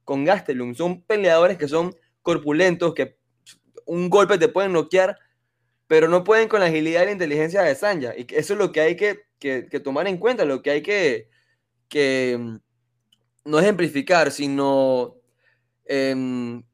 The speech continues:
cuando quieres poner algo grande, sí, vamos a poner, engrandecerlo, porque es, es algo que es totalmente diferente y hace que el deporte sea mucho más llamativo, porque no ves los mismos, los mismos siempre, o sea, ves a alguien que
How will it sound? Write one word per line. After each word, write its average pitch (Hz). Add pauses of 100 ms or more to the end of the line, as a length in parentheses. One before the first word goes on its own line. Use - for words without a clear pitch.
(140)
cuando 139
quieres 175
poner 151
algo 160
grande, 170
sí, 262
vamos 214
a 214
poner, 202
engrandecerlo, 156
porque 139
es, 170
es -
algo 214
que 190
es 156
totalmente 185
diferente 175 (240)
y 143
hace 165
que 202
el 170
deporte 156
sea 202
mucho 202
más 196
llamativo, 180
porque 139
no 156
ves 196
los 185
mismos, 190
los 135
mismos 175
siempre, 202
o 117
sea, 127
ves 139
a 175
alguien 196
que 151